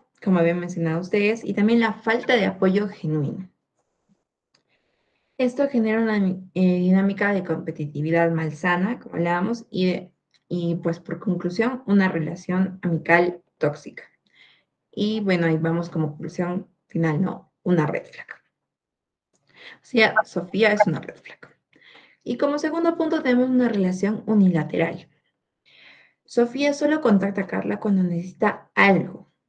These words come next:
o cuando quiere hablar de sus propios problemas, lo que muestra un desequilibrio en la relación. Es decir, una está dando más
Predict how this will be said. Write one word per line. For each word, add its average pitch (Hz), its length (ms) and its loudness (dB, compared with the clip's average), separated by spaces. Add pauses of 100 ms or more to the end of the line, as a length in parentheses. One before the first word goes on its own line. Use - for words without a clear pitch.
(180)
o 190 180 -2
cuando 190 300 2
quiere 208 200 -2
hablar 208 200 0
de 214 120 -2
sus 196 160 -12
propios 170 320 -6
problemas, 214 500 2
lo 185 80 -2
que 202 100 0
muestra 202 340 2
un 214 120 2
desequilibrio 185 680 -2
en 180 120 0
la 160 80 0
relación. 165 500 -4
Es 185 60 0
decir, 208 400 -2
una 247 340 4
está 214 260 -6
dando 180 200 0
más 175 340 -6